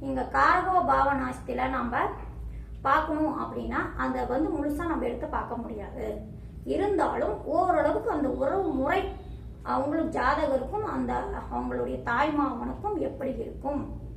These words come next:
அப்படிங்கிற வரைக்கும் போக முடியும். ஆனா ஆயுளுக்கு நான் போகும்போது அது வந்து இன்னும் நம்ம உள்ள போய் அவருடைய ஜா-, தாய் மாமனுடைய ஜாதகமும்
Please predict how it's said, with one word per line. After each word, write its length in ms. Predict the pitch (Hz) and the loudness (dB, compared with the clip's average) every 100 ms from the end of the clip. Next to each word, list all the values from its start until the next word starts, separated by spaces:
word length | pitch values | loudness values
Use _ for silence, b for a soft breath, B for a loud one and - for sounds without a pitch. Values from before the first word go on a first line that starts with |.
| B B - | B B -6
அப்படிங்கிற 500 | 254 359 359 320 269 | -6 -2 0 2 2
வரைக்கும் 400 | 254 370 453 - | 0 -2 -4 0
போக 140 | 233 233 | 0 -2
முடியும். 320 | 220 - - | -4 -8 -10
ஆனா 220 | - 277 302 - 254 | -4 2 2 4 4
ஆயுளுக்கு 580 | 349 415 403 - 427 415 | 6 8 6 2 -2 -2
நான் 160 | 262 | -2
போகும்போது 580 | 240 247 233 233 214 277 415 - B B B | -2 -2 -4 -6 -2 2 2 -2 B B B
அது 200 | - 269 311 | 0 2 2
வந்து 200 | 302 - | 0 0
இன்னும் 300 | 311 349 330 | 2 2 2
நம்ம 160 | 254 | 0
உள்ள 200 | 240 262 269 | -2 0 -2
போய் 240 | - 320 - - | 0 0 0 -2
அவருடைய 440 | 247 269 262 233 | 0 4 4 2
ஜா-, 240 | 226 247 220 | 0 -2 -2
தாய் 280 | - 233 302 | -2 0 2
மாமனுடைய 500 | 302 277 247 247 233 214 | 2 0 -2 -4 -4 -4
ஜாதகமும் 600 | - 226 233 233 285 415 | -2 0 0 -2 -4 -4